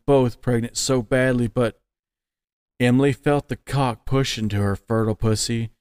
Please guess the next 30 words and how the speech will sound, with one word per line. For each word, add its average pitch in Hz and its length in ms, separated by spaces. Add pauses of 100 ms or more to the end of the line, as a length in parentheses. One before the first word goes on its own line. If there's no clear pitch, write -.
(220)
and 143 120
the 139 80
sensation 156 800
sent - 520
a 117 100
shiver 120 600
through 147 300
her 104 300 (180)
that 151 100
seemed 196 440
to 156 60
reverberate 147 840
all 180 320
the 170 100
way 151 240
from 135 220
her 123 100
sex - 480 (220)
to - 80
the 110 140
top 160 440
of 101 100
her 117 160
head. 113 360 (640)
"Oh, 143 380
fuck, - 520
he's 143 280
inside 123 560
me. 101 260 (520)
Bear. 147 520